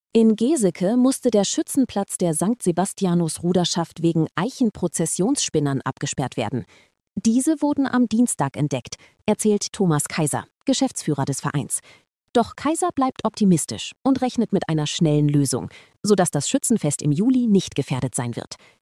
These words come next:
In Zusammenarbeit mit der Stadt und Spezialisten wird jetzt an der Entfernung des Schädlings gearbeitet.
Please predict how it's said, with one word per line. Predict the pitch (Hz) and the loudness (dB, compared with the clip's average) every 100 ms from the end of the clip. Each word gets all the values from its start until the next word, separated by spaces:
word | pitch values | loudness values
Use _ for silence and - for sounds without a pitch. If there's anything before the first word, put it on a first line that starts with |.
| _ _ _ | _ _ _
In | 254 247 | 2 2
Zusammenarbeit | 254 220 302 339 311 311 - | 2 2 2 0 -2 -2 0
mit | 254 | 0
der | 170 | 0
Stadt | - - 208 - | -2 -4 -6 -4
und | 226 220 | -4 0
Spezialisten | 202 - 151 208 - 262 247 - _ | 0 2 2 2 2 0 0 -6 _
wird | 208 240 | 0 2
jetzt | 285 - - | 0 -4 -4
an | 233 | -2
der | 220 - | 0 0
Entfernung | 180 - 180 156 139 | -2 0 2 4 2
des | 131 | -2
Schädlings | - 147 113 123 - | -4 -6 -6 -6 -4
gearbeitet. | 131 127 104 - - | -4 -4 -8 -10 -14